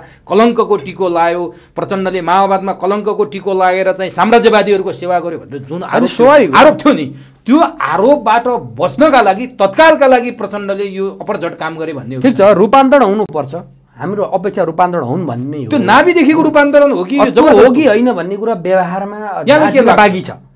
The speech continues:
Speaker 2: व्यवहारमा जाँचिन बाँकी छ। तर प्रचण्डजीहरू फसेकै हुन् त हिजो, फसेकै हुन्। त्यो फसाइबाट त्यो चाहिँ तपाईँको त्यो घेरा तोडेर बाहिर निस्केका हुन् कि होइन भन्ने कुरा अहिले दौरा सुरुवाल लाउनु बित्तिकै घेरा तोडे भनेर मैले भन्न सक्दिनँ।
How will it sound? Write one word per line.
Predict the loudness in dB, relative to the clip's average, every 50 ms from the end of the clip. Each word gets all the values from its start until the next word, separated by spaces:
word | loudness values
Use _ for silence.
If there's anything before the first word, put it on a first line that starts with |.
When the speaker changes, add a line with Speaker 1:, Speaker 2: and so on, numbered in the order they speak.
| _ _ _ _ _ -14
Speaker 2:
व्यवहारमा | -10 -4 -2 2 4 4 4 2 0
जाँचिन | -2 -2 -2 -2 -2 -6 -8
बाँकी | -6 -4 -4 -6 -6 -8 -12
छ। | -10 -10
तर | -10 -10 -10 -6 -4 -4 -4
प्रचण्डजीहरू | -2 0 -2 -2 0 -2 -4 -4 -4 -4 -4 -6 -6 -6 -8 -12 -16 -16
फसेकै | -14 -14 -10 -6 -6 -6
हुन् | -6 -6 -10
त | -16
हिजो, | -20 -20 -20 _ -16 -16 -16 -16 -20 -20 _ _ _ _ _ _ _ _ -14
फसेकै | -6 -4 -2 -2 -2 -2
हुन्। | -2 -6 -10 -18 _ _ _ _ _ _ _ -2
त्यो | -2 -2
फसाइबाट | -2 -4 -10 -12 -4 -2 0 0 0 0 0 -2 0 0
त्यो | -2 -2 -4 -8 -8 -6 -4 -4
चाहिँ | -4 -4 -6 -6 -6
तपाईँको | -6 -6 -6 -6 -6 -8 -8 -6 -4 -4 -2 -2 -4 -6 -10 _ _ _ _ _ _
त्यो | -8 -8
घेरा | -6 -6 -2 0 2 2 2 0
तोडेर | -2 -6 -4 -2 0 2 4 4 2 2
बाहिर | 2 2 2 2 0 -2
निस्केका | -6 -10 -12 -12 -6 -2 -2
हुन् | -2 -2 -2 -4
कि | -6 -4
होइन | -4 -4 -4 -6 -6
भन्ने | -8 -8 -10 -8 -8
कुरा | -6 -4 -4
अहिले | -4 -4 -4
दौरा | -6 -6 -6 -4 -6
सुरुवाल | -6 -6 -6 -2 -2
लाउनु | -2 -4 -4
बित्तिकै | -8 -12 -12 -12 -12 -12 -10
घेरा | -10 -8 -8 -8
तोडे | -6 -6 -6 -6 -6 -6
भनेर | -6 -6 -8 -8
मैले | -8 -8 -8 -8
भन्न | -10 -12 -14 -14 -14
सक्दिनँ। | -12 -12 -12 -12 -12 -14